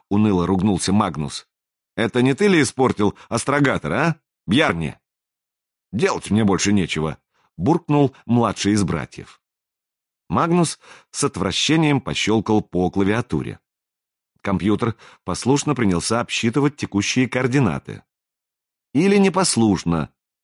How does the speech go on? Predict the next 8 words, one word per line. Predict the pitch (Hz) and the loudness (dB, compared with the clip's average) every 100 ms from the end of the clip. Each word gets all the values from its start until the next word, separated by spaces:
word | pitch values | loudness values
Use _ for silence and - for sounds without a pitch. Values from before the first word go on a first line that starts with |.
| - | -16
Что-то | - 156 165 151 | -6 -2 0 0
ведь | 135 139 | 2 2
он | 127 | 0
считал | - 131 135 143 | 0 -2 0 2
неправильно | 131 98 113 143 135 | 0 0 0 2 0
в | - | -2
последнее | 196 107 92 80 95 | -4 0 0 0 0
время. | 117 80 57 | 0 -2 -4